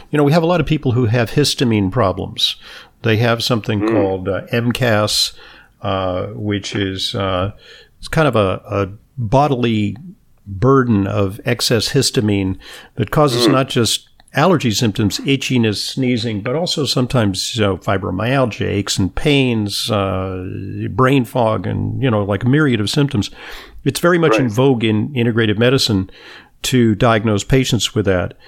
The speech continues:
Speaker 1: And, you know, we're looking high and low for things that can suppress it. I, it, it seems that P E A can be helpful for this, right?
Speaker 2: Absolutely. I mean, I think that is one of the most potent parts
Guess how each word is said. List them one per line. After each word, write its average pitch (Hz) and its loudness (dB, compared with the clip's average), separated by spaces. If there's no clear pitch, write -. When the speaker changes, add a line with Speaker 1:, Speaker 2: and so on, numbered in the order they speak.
Speaker 1:
And, 104 2
you 135 2
know, 117 2
we're 110 0
looking 131 2
high 117 4
and 110 4
low 120 2
for 120 0
things 107 2
that 104 0
can 104 2
suppress - 0
it. 107 -4
I, 110 -8
it, - -4
it - 0
seems 185 2
that 151 -2
P 156 2
E - 4
A 147 4
can 120 -2
be 123 2
helpful 123 0
for - -8
this, 101 -4
right? 120 0
Speaker 2:
Absolutely. 131 4
I 101 0
mean, 110 2
I 110 4
think 143 2
that 131 4
is 131 4
one 113 2
of 117 4
the 104 4
most 95 0
potent 107 0
parts 101 2